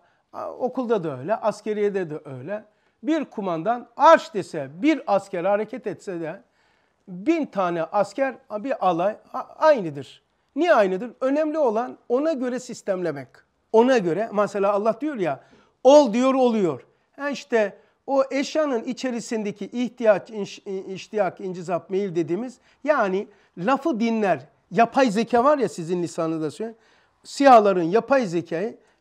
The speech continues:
laf dinleyecek durumda ya-, yapılmış. Laf dinlemese çekip gider. Gider de gider, bir yerde belasını bulur, düşer. Niye? Laf dinlemedi. Ama arkasını dinlerse o yapay zeka, o zaman kendisini kendisiyle inş-,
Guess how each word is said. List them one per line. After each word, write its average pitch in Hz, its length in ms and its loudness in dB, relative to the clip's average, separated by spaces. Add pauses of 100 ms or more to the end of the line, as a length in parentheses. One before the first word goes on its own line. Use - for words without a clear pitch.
laf 285 440 2
dinleyecek 226 680 -4
durumda 208 300 -4
ya-, 190 180 -4
yapılmış. 143 580 -10 (240)
Laf - 260 6
dinlemese 262 500 0
çekip 208 320 -12
gider. 175 320 -8 (400)
Gider 190 300 -2
de 226 60 -4
gider, 185 280 -6
bir 233 60 -2
yerde 202 400 -4 (160)
belasını 190 520 -2
bulur, 190 260 -8
düşer. 156 340 -16 (420)
Niye? 233 280 -2 (220)
Laf 208 200 2
dinlemedi. 160 500 -8 (840)
Ama 190 280 0
arkasını 214 720 -2
dinlerse 285 640 0 (380)
o 208 160 4
yapay 185 360 0
zeka, 226 340 -8 (200)
o 302 460 8
zaman 214 480 2 (380)
kendisini 247 600 0
kendisiyle 269 540 2
inş-, 208 400 -4